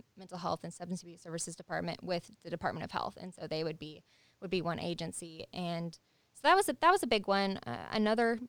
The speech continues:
large agency we saw getting an increase was the Department of Transportation. And Stitt kind of talked about this in a State of the State speech, how he wants to bolster Oklahoma's infrastructure. Uh, but mostly he just,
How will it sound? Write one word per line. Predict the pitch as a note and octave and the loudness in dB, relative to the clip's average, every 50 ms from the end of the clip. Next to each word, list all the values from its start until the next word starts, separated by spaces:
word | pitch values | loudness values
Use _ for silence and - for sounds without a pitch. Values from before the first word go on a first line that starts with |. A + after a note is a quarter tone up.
| - _ _ _ _ | -14 _ _ _ _
large | F#3+ F3+ F3 F3+ F3+ F#3 F#3+ F#3+ G3 F#3+ - | -14 -4 0 4 4 6 6 4 2 -2 -4
agency | - F#3 F3+ - F#3 G3+ - G3 | -4 -4 -4 -4 -6 -6 -8 -10
we | F3+ F3 F3 | -10 -12 -14
saw | - - E3+ E3+ | -8 -6 -4 -4
getting | F3 F3 E3 E3 E3+ E3+ E3+ | -4 -2 -4 -4 -2 -2 -4
an | E3 | -4
increase | - F3+ F3+ - F#3 F3 F3 - - | -4 -4 -4 -6 -6 -8 -8 -8 -10
was | F3+ E3+ - - | -12 -14 -12 -10
the | E3+ | -8
Department | E3+ F3 - F#3 - F#3+ F#3 F3 - - | -8 -6 -4 -4 -4 -2 -2 -4 -4 -8
of | - F3+ F#3 F3 - | -8 -8 -8 -8 -8
Transportation. | - F#3+ F#3 F3+ - F#3 - - E3 F#3 - - D#4 F#4 F#4+ F4+ - - _ _ _ | -8 -6 -6 -6 -8 -10 -16 -18 -16 -10 -8 -6 -6 -6 -6 -8 -12 -18 _ _ _
And | - G3 F#3+ | -8 -6 -6
Stitt | - - G3 F#3 - - - - | -2 0 0 0 0 -4 -10 -8
kind | - C4+ | -6 -4
of | C4 | -2
talked | - - G3+ F#3+ - | 0 0 0 0 2
about | G3+ F#3+ - | 0 0 2
this | - F#3 - - | 0 -2 -2 -2
in | F#3 | -2
a | F#3 | -4
State | F3+ - - F3+ F3 | -4 -4 -4 -4 -4
of | E3+ D#3+ | -4 -6
the | E3+ | -6
State | - - F3 D#3+ - | -6 -4 -4 -4 -6
speech, | - - - E3+ E3 D#3 - - | -10 -14 -14 -16 -16 -14 -8 -4
how | F3+ F3 F3+ | -2 -2 -2
he | - F#3 E3 | -4 -6 -8
wants | D#3+ D#3+ D3+ D3+ - - | -6 -6 -6 -6 -6 -8
to | - - F3+ E3+ | -6 -6 -6 -4
bolster | D#3 - F#3 F#3+ G3+ - - G3+ F#3 F3+ - - | -2 0 0 2 2 0 -2 0 0 0 0 -2
Oklahoma's | F#3 - - F#3+ F#3+ F3+ F3 E3+ E3+ - | -4 -6 -4 -4 -4 -2 -2 -4 -4 -4
infrastructure. | - B3+ B3+ B3 A#3+ - - A#3 A3 A3+ - - - G#3 G3+ G3+ G3+ G3+ - - - - _ _ - | -4 -2 -2 -2 -2 -2 0 0 0 0 -2 -4 -2 0 0 0 0 -2 -6 -12 -20 -20 _ _ -10
Uh, | F3+ F3 E3+ | -8 -8 -6
but | E3+ - F#3+ F#3 - - | -4 -4 -4 -2 0 2
mostly | A#3 C#4+ F4 E4+ - C#4+ C4 C4+ | 2 2 2 2 2 0 0 0
he | B3+ - A3+ G#3+ | 0 -2 -2 -2
just, | A#3 A#3 - - - | -2 -2 -4 -6 -8